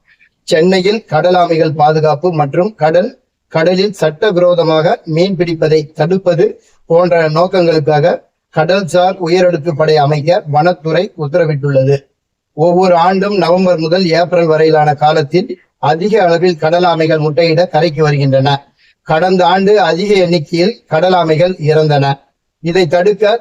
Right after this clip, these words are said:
பல்வேறு நடவடிக்கைகளை வனத்துறை முடுக்கிவிட்டுள்ளது. இதன் ஒரு பகுதியாக சென்னையில் கடல்சார் உயரடுக்கு படை அமைக்கப்படும் என தமிழக அரசு அறிவித்தது.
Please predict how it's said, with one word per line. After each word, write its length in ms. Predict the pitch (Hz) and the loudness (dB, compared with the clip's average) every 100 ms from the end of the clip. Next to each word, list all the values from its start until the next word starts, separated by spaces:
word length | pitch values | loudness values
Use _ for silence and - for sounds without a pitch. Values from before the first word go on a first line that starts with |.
| - | -2
பல்வேறு 600 | 170 190 208 196 190 180 | -2 2 2 4 2 2
நடவடிக்கைகளை 680 | 170 185 196 175 175 170 190 | 0 0 -2 0 0 2 2
வனத்துறை 480 | 160 175 165 180 185 | 2 0 0 0 0
முடுக்கிவிட்டுள்ளது. 920 | 151 180 180 160 147 143 139 135 143 - _ _ | 0 0 0 -2 0 0 0 2 0 -4 _ _
இதன் 400 | 151 170 190 214 | -2 0 2 2
ஒரு 340 | 180 170 180 151 | 2 2 2 2
பகுதியாக 800 | 160 175 180 156 147 180 - _ _ | 0 2 2 2 2 0 -4 _ _
சென்னையில் 640 | - 160 196 190 190 220 - | -2 0 2 2 0 -2 -4
கடல்சார் 540 | 160 180 196 165 185 | -2 -2 -2 0 0
உயரடுக்கு 640 | 190 156 175 185 175 156 170 | 0 -2 0 2 0 -2 -2
படை 320 | 147 165 180 | 0 0 2
அமைக்கப்படும் 720 | 147 170 175 180 147 160 160 | 2 0 0 -2 0 0 0
என 360 | 143 156 214 - _ - | 0 0 -2 -8 _ -4
தமிழக 420 | 165 196 196 170 | 0 2 2 2
அரசு 360 | 160 151 214 | 0 0 0
அறிவித்தது. 720 | - 160 165 151 143 139 143 | 0 -2 -2 -2 0 0 0